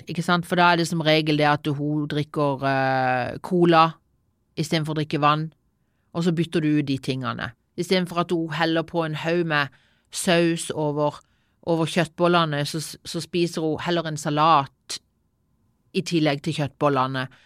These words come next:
Altså sånne veldige ti-, altså det er rett og slett å bare bytte ut noe.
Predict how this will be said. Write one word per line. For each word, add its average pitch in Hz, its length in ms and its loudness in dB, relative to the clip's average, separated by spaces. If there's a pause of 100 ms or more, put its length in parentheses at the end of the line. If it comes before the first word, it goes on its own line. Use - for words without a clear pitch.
(240)
Altså 208 240 0
sånne 208 540 -2 (100)
veldige 170 840 2 (1120)
ti-, 294 200 0
altså 285 220 2
det 302 120 4
er 311 80 6
rett 320 120 2
og 311 60 0
slett 302 240 2
å 262 80 4
bare 226 320 6
bytte - 300 -2
ut 254 580 -2
noe. 156 300 0